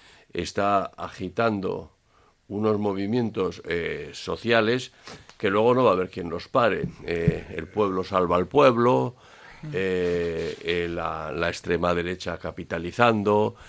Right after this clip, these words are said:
eh, es el descontento, el descontento popular. Eh, bueno, pues me parece que, que es una, una verdadera falta de,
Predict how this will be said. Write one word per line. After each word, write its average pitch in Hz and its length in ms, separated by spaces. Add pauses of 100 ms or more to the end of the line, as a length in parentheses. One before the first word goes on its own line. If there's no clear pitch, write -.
(220)
eh, 87 600 (200)
es 87 280
el 85 160
descontento, 90 800
el 85 160
descontento 85 680
popular. 113 640 (640)
Eh, - 180
bueno, 113 280
pues 90 140
me 87 80
parece 82 320
que, 87 320
que - 80
es 92 240
una, 92 420 (480)
una 90 160
verdadera 90 400
falta 95 320
de, 87 280